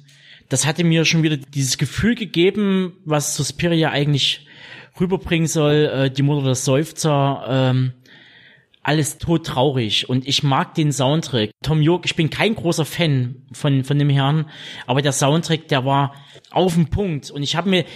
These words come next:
ich hab den Soundtrack zuerst gehört und den Film erst danach gesehen. Der Soundtrack wird hinten raus sowas von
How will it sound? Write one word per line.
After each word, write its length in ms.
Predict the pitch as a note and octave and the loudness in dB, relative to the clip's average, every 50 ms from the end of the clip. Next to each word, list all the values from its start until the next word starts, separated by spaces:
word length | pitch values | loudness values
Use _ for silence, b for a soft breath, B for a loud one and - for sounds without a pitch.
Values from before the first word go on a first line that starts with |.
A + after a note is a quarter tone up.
| B B | B B
ich 160 | B D3+ D#3 | B 0 0
hab 220 | F#3+ G3 - - - | 0 -2 -4 -4 -2
den 120 | E3+ D#3+ | -2 0
Soundtrack 460 | - - D#3 F#3 G#3+ - G#3 F#3+ - | 2 2 2 2 2 0 -4 -4 -4
zuerst 480 | - - E3 - - G#3+ A3 - - - | -4 -4 -2 0 0 0 0 -2 -2 -2
gehört 600 | - F#3+ E3 E3+ F3 F#3+ A3+ C4 - - - - - _ _ _ _ _ _ _ _ - | 0 2 4 4 4 2 2 -2 -4 -8 -12 -14 -16 _ _ _ _ _ _ _ _ -4
und 120 | - F3 | -2 0
den 140 | D#3+ E3 D#3 | 2 2 0
Film 280 | D3 - F#3+ G3 G3 - | 0 0 0 -2 0 -2
erst 220 | - D#3+ - - | -4 -6 -4 0
danach 340 | E3+ D3+ D3 C#3 C#3 C3 - | 0 2 2 2 0 0 0
gesehen. 600 | - C3 B2 D3 F3+ E3 C3+ A2+ G#2+ G2+ - - B B B B B B B B B B B B B B B B B B | -2 0 2 2 2 2 2 2 -2 -4 -8 -14 B B B B B B B B B B B B B B B B B B
Der 140 | D3+ C3+ | -2 0
Soundtrack 440 | B2 C#3+ C#3 F#3 G3+ - - F3 - | 2 2 2 0 0 0 -2 -4 -2
wird 140 | D3 C#3 - | -2 -2 0
hinten 360 | - F3+ B3 C#4 C4 - G3 | 0 0 0 0 0 -2 -2
raus 580 | D#3+ C3 C3+ C3 C#3 E3+ F3+ - - - - - B B B B B B B | 0 2 2 2 2 2 0 -2 -4 -6 -8 -10 B B B B B B B
sowas 380 | B - - F#3+ F#3+ G#3 G3+ - | B 0 0 0 0 0 -2 -2
von 300 | - F#3 E3 D#3 D#3 | -2 0 0 0 -2